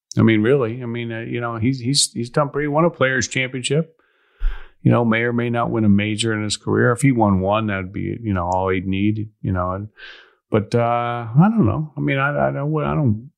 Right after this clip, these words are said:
fault him. I don't, I mean, you know, he's, he's living a great life. He's a nice guy, great guy. One of the nicest people you'll meet. I mean, I don't think that's necessarily bad. What about, uh,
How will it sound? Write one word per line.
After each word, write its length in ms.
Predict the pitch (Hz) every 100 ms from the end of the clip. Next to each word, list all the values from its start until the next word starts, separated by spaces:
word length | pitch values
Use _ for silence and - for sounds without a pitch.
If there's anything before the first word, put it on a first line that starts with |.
| _
fault 340 | - 90 92 123
him. 60 |
I 100 | 131
don't, 100 | 139
I 80 | 127
mean, 320 | 123 107 113
you 100 | 131
know, 120 | 123 120
he's, 260 | 147 151
he's 240 | 127 131 160
living 220 | 139 131
a 60 |
great 260 | 104 104 110
life. 340 | 98 110 139
He's 140 | 113 98
a 60 |
nice 280 | 92 113 -
guy, 320 | - 104 135
great 400 | 113 117 165 156
guy. 300 | - 117 - -
One 180 | 113 123
of 80 | 123
the 60 |
nicest 320 | 135 - 143 -
people 220 | 139 143
you'll 140 | 139
meet. 380 | 135 165 104 - _ -
I 60 |
mean, 180 | 87 90
I 160 | 101 123
don't 200 | 135 107
think 200 | 101 101
that's 360 | 87 - -
necessarily 400 | 87 82 82 80
bad. 280 | 90 - 113
What 120 | 131
about, 340 | 147 156 143 -
uh, 520 | 127 123 117 113